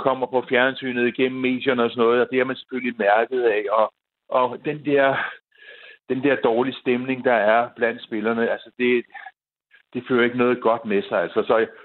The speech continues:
spillerne, de håber jo så inderligt, at det her snart må få en ende, som alle os andre gør. Og vi har også set en Andrei Rublev, altså, han var den første, som ligesom signalerede, at han var mod krigen, og,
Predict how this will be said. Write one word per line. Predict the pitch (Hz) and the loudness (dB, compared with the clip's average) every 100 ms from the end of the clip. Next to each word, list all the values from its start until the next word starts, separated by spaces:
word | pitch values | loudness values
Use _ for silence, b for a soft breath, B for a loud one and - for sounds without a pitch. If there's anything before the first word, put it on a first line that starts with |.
| B B B - | B B B -4
spillerne, | 139 139 139 131 | 0 2 0 -4
de | 143 | -4
håber | 120 123 131 | 0 2 2
jo | 131 | 2
så | 120 151 - _ | 0 -4 -4 _
inderligt, | 139 135 139 127 117 110 | -4 0 0 0 2 2
at | 113 | 2
det | 120 | 2
her | 123 117 | 2 2
snart | 120 110 120 | 2 0 2
må | 120 123 | -2 0
få | 127 | 0
en | 117 | 0
ende, | 101 120 123 | -2 -4 -4
som | 117 | 0
alle | 101 113 | 2 2
os | 110 - | 0 -2
andre | 95 117 120 107 | 0 2 0 2
gør. | 101 110 | 2 2
Og | 104 | 2
vi | |
har | 110 117 | 2 2
også | 127 | 0
set | - 127 | -6 -6
en | 120 120 - _ - | -4 -6 -8 _ -6
Andrei | 110 107 117 110 _ _ | -4 0 -2 -2 _ _
Rublev, | 117 139 139 127 110 - 98 | -2 0 2 2 2 0 -2
altså, | 110 110 | 2 2
han | 117 | 2
var | 120 | 0
den | 120 - | -2 0
første, | 117 120 | 0 0
som | - 120 | -6 -8
ligesom | 117 135 123 - b _ _ | -6 -6 -8 -8 b _ _
signalerede, | - 123 113 110 123 127 | -6 0 2 2 2 4
at | 110 113 | 2 0
han | |
var | 113 | 0
mod | 110 127 127 120 - | 0 0 0 -2 -4
krigen, | 131 123 123 117 | -4 -2 -2 0
og, | 101 113 | 2 4